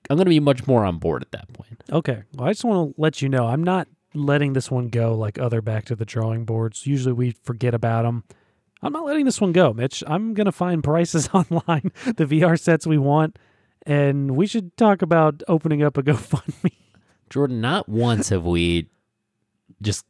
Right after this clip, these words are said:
Speaker 1: gotten rid of a back to the drawing board idea. And
Speaker 2: No,
Speaker 1: I,
Speaker 2: we just
Speaker 1: I don't
Speaker 2: forget
Speaker 1: like,
Speaker 2: about 'em.
Speaker 1: I don't like you insinuating that we just let them go away.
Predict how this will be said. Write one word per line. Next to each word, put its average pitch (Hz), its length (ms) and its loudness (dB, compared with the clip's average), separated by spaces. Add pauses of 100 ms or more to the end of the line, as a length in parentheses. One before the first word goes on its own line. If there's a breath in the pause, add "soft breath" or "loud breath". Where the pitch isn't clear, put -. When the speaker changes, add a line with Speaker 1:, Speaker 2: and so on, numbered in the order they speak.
(140)
Speaker 1:
gotten 104 340 0
rid 92 280 0
of 76 260 -2
a 85 80 -4
back 80 280 -4
to 90 100 -4
the 80 100 -2
drawing 78 400 0
board 73 240 -2
idea. 71 640 -4 (100)
And 208 120 2
Speaker 2:
No, 156 80 4
Speaker 1:
I, - 20 4
Speaker 2:
we 143 80 4
just 160 160 -2
Speaker 1:
I 202 40 4
don't 175 100 4
Speaker 2:
forget 123 140 2
Speaker 1:
like, 123 100 6
Speaker 2:
about 101 280 -4
'em. 98 160 -10 (200)
Speaker 1:
I 107 80 2
don't 156 140 2
like 151 200 2
you 123 120 6
insinuating 80 1000 0 (120)
that 78 200 0
we 87 180 2
just 82 280 -2
let 85 340 -2
them 90 180 0
go 78 240 0
away. 90 500 2